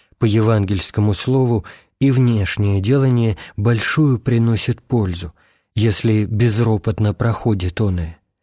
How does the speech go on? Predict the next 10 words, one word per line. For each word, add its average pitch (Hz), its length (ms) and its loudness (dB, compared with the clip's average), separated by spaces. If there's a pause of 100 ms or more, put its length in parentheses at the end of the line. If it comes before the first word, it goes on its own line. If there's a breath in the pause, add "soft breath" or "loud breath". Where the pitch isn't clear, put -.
(340)
Евангелие 101 760 2
от 92 140 -4
Луки, 113 400 -2 (240 loud breath)
глава 104 420 2
одиннадцатая, 101 920 -2
стихи 117 400 -4
сороковой 113 600 0
и - 20 -4
сорок 101 340 -4
первый. 82 460 -6